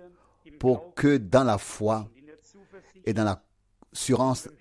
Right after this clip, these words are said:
à notre Seigneur, nous soyons de nouveau fortifiés, affermis, fondés dans cette conviction absolue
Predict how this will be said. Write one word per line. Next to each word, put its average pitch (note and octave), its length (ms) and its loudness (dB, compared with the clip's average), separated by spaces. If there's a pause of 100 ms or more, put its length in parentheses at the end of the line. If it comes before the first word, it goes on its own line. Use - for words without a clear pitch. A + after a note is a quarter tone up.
(480)
à G#2+ 60 -6
notre A2 180 -2
Seigneur, A2 560 -2 (1000)
nous A2+ 80 -6
soyons A2+ 240 0
de G#2+ 100 0
nouveau G2+ 220 -2
fortifiés, B2+ 580 0 (960)
affermis, A2+ 500 2 (520)
fondés A2+ 500 0 (3000)
dans A2+ 100 0
cette A#2+ 220 -2
conviction A2+ 500 -2
absolue A#2 500 2